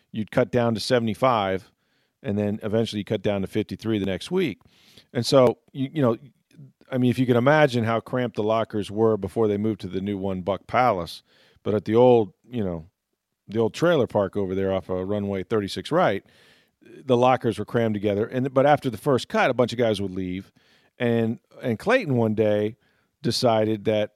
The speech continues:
suddenly there was an empty locker next to his, and so he was gonna take both lockers. He was gonna occupy, he expanded his, his living space, if you will,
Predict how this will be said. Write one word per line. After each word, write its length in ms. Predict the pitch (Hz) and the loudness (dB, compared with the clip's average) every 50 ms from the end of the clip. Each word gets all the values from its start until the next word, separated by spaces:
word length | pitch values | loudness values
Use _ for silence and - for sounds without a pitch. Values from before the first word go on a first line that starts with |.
| _ - | _ -10
suddenly 340 | - - 139 131 123 120 110 | -2 2 2 2 2 2 0
there 160 | 104 113 110 | 2 2 2
was 140 | 107 101 95 | 2 2 0
an 80 | 107 | -2
empty 200 | 113 107 - 107 | -2 -4 -4 -4
locker 360 | 104 107 110 110 107 - 107 104 | -2 0 0 0 -2 -2 -4 -6
next 240 | 107 104 - - | -6 -6 -6 -6
to 100 | - 117 | -6 -4
his, 420 | 123 175 208 190 143 127 117 101 - _ _ _ _ _ | -2 -2 0 0 0 0 0 -2 -6 _ _ _ _ _
and 120 | - 131 113 | -8 -6 -2
so 140 | - 139 127 | 2 2 2
he 160 | 117 143 165 | 2 2 2
was 140 | 147 127 127 | 2 2 2
gonna 180 | 143 127 117 | 0 0 0
take 280 | - - 135 127 120 - | -2 -2 -2 -2 -2 -4
both 360 | 120 120 98 117 120 117 104 | -6 -2 2 4 4 4 4
lockers. 420 | 107 113 107 101 - - - - | 2 0 0 0 -2 -8 -12 -10
He 120 | - 120 123 | -4 -2 -2
was 100 | 120 110 | -2 0
gonna 260 | 104 120 117 110 113 - - - | 0 0 0 0 -2 -4 -8 -8
occupy, 640 | 120 110 123 123 - 117 113 - - 110 107 104 101 104 - _ _ _ _ _ - | -2 -2 -2 -2 -2 -4 -8 -4 -2 -2 0 0 -2 -4 -8 _ _ _ _ _ -6
he 120 | - 135 | -4 -4
expanded 840 | 131 123 - - - - 165 151 151 151 151 143 127 123 117 110 107 | -2 -2 -4 -8 -4 0 0 2 2 4 2 2 2 2 0 0 -2
his, 520 | 104 117 117 107 - - - - - - _ _ - 135 | -2 -2 -2 -2 -4 -8 -12 -14 -16 -20 _ _ -20 -12
his 160 | 123 117 104 | -10 -8 -4
living 260 | 113 131 131 117 110 98 | -2 0 0 0 -2 -4
space, 440 | - - 104 92 80 - - - _ _ _ _ _ _ _ _ _ - | -6 -6 -6 -6 -6 -8 -12 -16 _ _ _ _ _ _ _ _ _ -6
if 160 | 143 113 95 | -6 -4 -2
you 120 | 101 101 98 | -2 -2 0
will, 360 | 98 98 92 92 95 92 | 2 2 2 0 0 -2